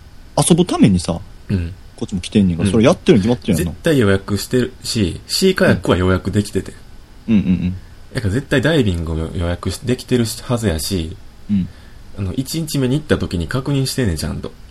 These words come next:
Speaker 1: あ、もうこれ、
Speaker 2: 予約。
Speaker 1: 賢いお前。うん。
Speaker 2: うんうん。
Speaker 1: 賢いやな。
Speaker 2: うん。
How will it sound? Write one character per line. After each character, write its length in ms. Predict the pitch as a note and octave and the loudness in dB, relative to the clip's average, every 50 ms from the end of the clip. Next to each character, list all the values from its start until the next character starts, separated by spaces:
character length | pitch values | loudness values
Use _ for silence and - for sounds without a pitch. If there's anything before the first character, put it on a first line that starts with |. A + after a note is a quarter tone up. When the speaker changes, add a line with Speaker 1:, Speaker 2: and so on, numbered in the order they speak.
| - - - - - - - - | -20 -20 -20 -20 -20 -18 -6 -2
Speaker 1:
あ、 120 | - A#2+ F2+ - - - - - | 0 0 0 -2 -10 -20 -12 -4
も 160 | A#2 G#2 G2 F2 | -2 0 0 -2
う 60 | - - | -2 -2
こ 80 | - | -2
れ、 80 | G2 F#2+ | -2 -2
Speaker 2:
予 60 | - - - - - - - - - - G#2 | -2 -6 -18 -20 -20 -20 -20 -16 -6 0 2
約。 80 | E3 F3+ | 2 2
Speaker 1:
賢 300 | F3 - - A3+ A#3 F3+ | 2 0 0 2 4 4
い 20 | |
お 40 | C3+ | 4
前。 260 | G#2+ F#2+ F2+ F2 - - - | 4 4 2 2 0 0 2
う 60 | G2 | 2
ん。 60 | F#2 | 4
Speaker 2:
う 20 | |
ん 0 | |
う 40 | F#2+ | 4
ん。 440 | G2 F2 E2 E2 E2+ E2 D#2+ D#2+ - - - - - - - - - - - - - - - - - - - | 2 0 -2 -4 -4 -6 -6 -8 -12 -16 -18 -20 -20 -20 -20 -20 -20 -20 -20 -20 -20 -20 -20 -20 -20 -14 -10
Speaker 1:
賢 280 | - A#2+ - - - B2+ | -8 -6 -2 2 2 4
い 20 | |
や 60 | F#2 F2 | 4 4
な。 200 | F#2+ F#2+ D#2 D2 - | 2 0 0 -2 -2
Speaker 2:
う 60 | G#2 | -2
ん。 180 | F#2+ E2+ D#2+ | -2 -2 -2